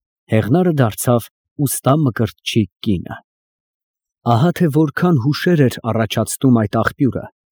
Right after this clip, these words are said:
նրա ուղեղի և ձեռքերի առաջին գործը։ Ջուրն այնտեղ հոսում էր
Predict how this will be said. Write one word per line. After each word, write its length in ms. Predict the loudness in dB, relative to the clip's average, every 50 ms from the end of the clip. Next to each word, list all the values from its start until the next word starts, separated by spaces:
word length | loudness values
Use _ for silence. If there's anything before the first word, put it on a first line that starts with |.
| _ _ -2
նրա 260 | 2 2 4 4 4 2 0 _ -2
ուղեղի 520 | 0 2 4 4 4 4 4 2 2 2 2
և 260 | 2 2 0 0 0
ձեռքերի 560 | -2 -2 -2 -2 -2 -4 -4 -4 -2 0 0 0 -2 _ -4
առաջին 540 | -2 -2 -2 -2 -2 -4 -4 -2 -2 -2 -2 -2
գործը։ 460 | -2 -2 -4 -4 -6 -14 -16 -16 -16 -18 _ _ _ _ _ _ _ _ _ _ _ _ _ _ _ _ _ _ _ -6
Ջուրն 420 | -4 0 2 4 4 4 4 2 2
այնտեղ 360 | 2 0 0 0 0 0 0
հոսում 420 | -2 -4 -6 -4 -2 -2 0 2 2
էր 140 | 0 -2